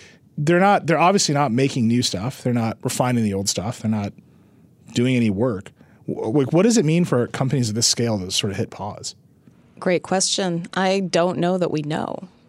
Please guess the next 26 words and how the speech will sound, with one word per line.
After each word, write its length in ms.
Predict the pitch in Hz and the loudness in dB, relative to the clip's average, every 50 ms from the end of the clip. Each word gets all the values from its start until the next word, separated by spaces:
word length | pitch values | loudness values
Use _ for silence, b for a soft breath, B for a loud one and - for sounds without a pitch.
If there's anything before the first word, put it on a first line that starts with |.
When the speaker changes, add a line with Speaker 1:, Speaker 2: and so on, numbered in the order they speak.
| - - | 0 0
Speaker 2:
I 60 | 190 | 2
think 200 | 190 185 208 214 | 2 2 0 -2
that 100 | 233 254 | -2 0
there 100 | 262 233 | 0 0
is 400 | 185 - 185 185 190 - - - - _ - - | 2 2 2 2 2 2 0 0 -2 _ -14 -10
probably 440 | - - 175 175 185 185 190 190 175 | -4 -2 -2 0 0 -2 -2 0 -2
for 480 | 170 - - 175 170 165 160 160 160 156 | -2 -2 0 0 2 2 2 2 0 2
some 180 | - - 269 | 2 2 2
of 60 | 294 277 | 2 0
these 140 | 226 196 | 0 -2
companies, 460 | - - - 165 170 165 165 160 160 - | -2 -4 -4 -4 -4 -6 -6 -6 -4 -4
there's 500 | - 156 160 156 156 - - - - - - | -2 -2 -2 -2 -2 -2 -2 -4 -4 -4 -2
a 40 | 185 | -2
certain 240 | 180 - 202 180 185 | 0 0 0 0 0
amount 200 | 185 175 170 170 | 0 0 0 0
of 80 | 151 | 0
inventory, 500 | - 165 170 160 160 160 - 156 160 147 | -2 -2 -2 -2 -2 -4 -2 -2 -2 -2
because 180 | 143 - - 170 | -4 -4 -4 -4
if 120 | 170 165 | -4 -2
you 100 | 180 180 | -4 -4
think 220 | 175 - 196 185 185 | -2 -2 -4 -4 -4
about 400 | 175 180 170 165 160 - - - | -2 -2 0 0 0 -2 -2 -4
shipping 340 | - - 185 - 185 170 170 | -2 -4 -2 -2 -4 -4 -4
stuff 260 | - - - 165 156 | -4 -4 -4 -6 -6
from 220 | - - 160 151 | -6 -8 -10 -8
China, 580 | 147 - - 190 190 175 160 - - - - | -6 -6 -4 -4 -4 -4 -4 -4 -6 -8 -10